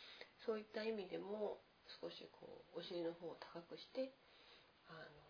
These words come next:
足の方がちょっと低くなるような形で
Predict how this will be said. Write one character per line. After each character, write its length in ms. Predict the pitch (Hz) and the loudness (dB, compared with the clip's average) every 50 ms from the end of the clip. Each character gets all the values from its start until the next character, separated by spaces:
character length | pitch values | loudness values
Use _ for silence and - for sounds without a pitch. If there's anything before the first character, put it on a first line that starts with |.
| - - - - - - | -20 -20 -20 -18 -6 -2
足 220 | 175 - - 240 247 | 2 4 6 6 6
の 60 | 226 | 6
方 120 | 240 - | 4 2
が 100 | 190 - | 2 2
ち 80 | - - | -2 -4
ょ 40 | 156 | -6
っ 20 | |
と 80 | - - | -4 -4
低 220 | - - - 175 | -4 -2 -4 -2
く 100 | - 160 | -2 -2
な 140 | 139 135 131 | -4 -4 -6
る 100 | - - | -8 -10
よ 80 | - | -12
う 800 | - - - - - - - - - - - - - - - - | -14 -14 -16 -18 -18 -20 -20 -20 -20 -20 -20 -20 -20 -20 -14 -12
な 80 | - - | -8 -4
形 280 | - 160 - - - - | -4 -4 -4 -4 -6 -6
で 100 | - - | -6 -8